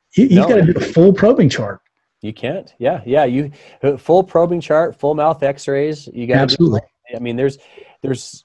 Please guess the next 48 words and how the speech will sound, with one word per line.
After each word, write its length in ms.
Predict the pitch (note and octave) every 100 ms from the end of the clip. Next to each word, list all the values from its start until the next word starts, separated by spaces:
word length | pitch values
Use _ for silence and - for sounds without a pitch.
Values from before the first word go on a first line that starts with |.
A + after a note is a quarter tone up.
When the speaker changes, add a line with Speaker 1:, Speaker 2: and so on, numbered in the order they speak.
| -
Speaker 2:
I 60 |
mean, 120 | B2 B2+
we 80 |
could 120 | C#3+ B2+
go 120 | A#2+
procedure 480 | - G2+ C3 B2 A#2
by 160 | A2
procedure 600 | G#2 G2 - C#3 D#3 G#2
about 280 | G2 G2+ G#2
what 160 | A2 G#2+
the 80 | G#2
requirements 640 | F#2+ - A#2+ D3 G#2 -
are. 200 | F#2+ A#2+
And, 280 | A#2 A2 G2
you 120 | A2+
know, 240 | A2+ G#2+ G2+ _ _ _ _
I 40 | A#2+
mean, 100 | D3
I 60 |
had 200 | E3 C#3+ C#4
Speaker 1:
It 100 | G3
would 140 | D3
take 260 | D#3+ C#3 C#3
all 160 | B2
day 220 | A#2+ A2+
long, 380 | A2 A2 G#2 G#2+
Joe. 260 | A2 C3 D3
Just 220 | G#3+ G#3
Speaker 2:
Oh, 40 |
Speaker 1:
tell 80 | G#3
Speaker 2:
yeah. 40 | G3
Speaker 1:
them 80 | D3+
to 60 |
hire 300 | B2+ D3+ D3
somebody 440 | C#3 D3+ C#3 B2+ A#2+
who's 400 | B2+ A#2 - - _ _ _
well 180 | C#3 B2
trained. 480 | A2 B2 A#2+ - - -
Speaker 2:
Well, 100 | C#3
here's 200 | F3+ F#3+
the 60 | D3
thing. 260 | D3+ B2 A2+
I 160 | D#3+
had 460 | F3 D#3 C3 A#2 G#2+ _ _ _ _ _
twenty-eight 640 | - C#3+ D#3 F3 D3+ D3 D3
<coughs> 160 | -
different 500 | G3+ C3 - - -
insurances 720 | A#2 - G2+ F#2 - F2 -